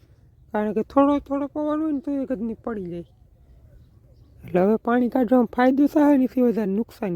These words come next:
થાય. એટલે બને ત્યાં સુધી કાઢવું નથી. એવું લાખીએ ને એવું નહીં કરો. વચમાં થોડીક નીચી હાઈટવાળી છે ને, એમાં એવું લાખીએ તો કાઢીએ, બાકી આ તો ફૂલ હાઈટ પકડી જવાની છે હવે. તો વીડિયોમાં બને રહેજો,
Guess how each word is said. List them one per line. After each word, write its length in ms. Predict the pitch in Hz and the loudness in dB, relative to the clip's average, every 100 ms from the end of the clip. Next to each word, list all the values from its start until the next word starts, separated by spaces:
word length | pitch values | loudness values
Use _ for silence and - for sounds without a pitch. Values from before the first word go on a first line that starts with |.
| 160 | -4
થાય. 240 | 185 180 180 | -4 -4 -4
એટલે 240 | 180 175 175 170 - - - - - _ - - - - - - | -4 -4 -6 -10 -14 -20 -20 -20 -20 _ -20 -20 -20 -20 -20 -4
બને 240 | 208 254 269 | 0 2 2
ત્યાં 180 | 269 269 | 2 0
સુધી 200 | 247 - | 0 0
કાઢવું 360 | 277 262 285 320 | 2 6 6 6
નથી. 220 | 339 262 240 | 4 0 2
એવું 160 | 233 214 | 2 2
લાખીએ 340 | 254 - - 302 | 0 0 4 6
ને 60 | |
એવું 100 | 269 | 6
નહીં 120 | 254 233 | 2 0
કરો. 140 | 226 196 | -2 -2
વચમાં 360 | 220 240 233 | -4 -4 -4
થોડીક 240 | 226 233 196 | 0 0 0
નીચી 420 | 185 220 - 254 | -2 -4 0 2
હાઈટવાળી 500 | 240 254 254 247 240 | 2 2 2 2 4
છે 60 | 285 | 4
ને, 120 | 262 226 _ _ _ _ _ _ _ _ _ _ - | 2 -2 _ _ _ _ _ _ _ _ _ _ -2
એમાં 240 | 233 233 240 | 2 4 4
એવું 160 | 208 185 | 2 2
લાખીએ 340 | 226 - - | 0 -2 -6
તો 120 | 247 202 | -4 -4
કાઢીએ, 420 | - 240 - 196 | -2 -2 -2 -2
બાકી 220 | 175 160 - | 0 -2 -2
આ 80 | 214 | -4
તો 80 | - 175 | -6 -4
ફૂલ 240 | - 285 220 | 4 4 4
હાઈટ 220 | 214 - | 0 -4
પકડી 300 | - - 185 180 | -10 -6 -2 -2
જવાની 340 | 180 170 170 | -2 -2 -2
છે 80 | 208 | -2
હવે. 260 | 202 170 175 - _ _ _ - _ _ _ _ _ _ _ - _ - 110 87 - | 0 -2 -4 -8 _ _ _ -20 _ _ _ _ _ _ _ -20 _ -2 -2 -6 -6
તો 60 | - 240 | 0 4
વીડિયોમાં 440 | 285 302 294 294 | 6 8 8 6
બને 200 | 302 302 | 4 4
રહેજો, 240 | 311 302 | 4 2